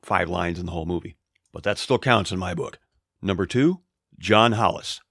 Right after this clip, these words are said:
Now, you want to talk about geek cred? Top this. In nineteen eighty alone, John Hollis appeared in Superman two, For Your Eyes Only, Flash Gordon, and The Empire Strikes Back. Over a forty-year career, he also did extensive T V work.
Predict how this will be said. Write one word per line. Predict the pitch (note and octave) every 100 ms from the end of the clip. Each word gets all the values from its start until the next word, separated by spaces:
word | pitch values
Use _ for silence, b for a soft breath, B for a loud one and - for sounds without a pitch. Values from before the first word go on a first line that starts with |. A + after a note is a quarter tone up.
| _ _ _ -
Now, | F#2
you | G2
want | G2+ B2
to | G#2
talk | B2 A#2+
about | A#2 G#2 E2+ - -
geek | A#2 B2+
cred? | - D3 D3+ C#3+ _ _ _ _
Top | - F#2+ -
this. | G#2+ G2 - - _ _ _ -
In | F#2+
nineteen | G#2 B2+ D#3
eighty | D#3 D3+
alone, | C3 C3+ G#2 F#2+ F#2+ - _ _ _ -
John | G#2+ G#2+
Hollis | A2+ A#2 A#2 -
appeared | - G#2+ G2
in |
Superman | E2+ - A2+ D3 D3+
two, | D#3+ D3 G#2 B2 _ _ _
For | - G2
Your | F#2+ A#2 C#3 C#3
Eyes | A#2+ C3+ C#3+
Only, | C3 G#2 G2 A2+ - _ _
Flash | - A#2+ A#2 A#2
Gordon, | - A#2 G#2+ G#2+ G#2 _ _ _ _
and | C#3+ F#3+ G3
The | D3 C#3
Empire | B2 B2+ A2
Strikes | - G2+ F2+
Back. | - D#2 - - _ _ _
Over | G2+ F#2+
a | F#2+
forty-year | - B2 A#2+ A#2+ A#2
career, | - A2 A#2+ A#2+ A#2
he | G#2+
also | G2+ G2+ G#2+
did | G2
extensive | F#2 - - G2+ F2+ D#2
T | - G#2
V | G#2+ B2+
work. | B2 B2 B2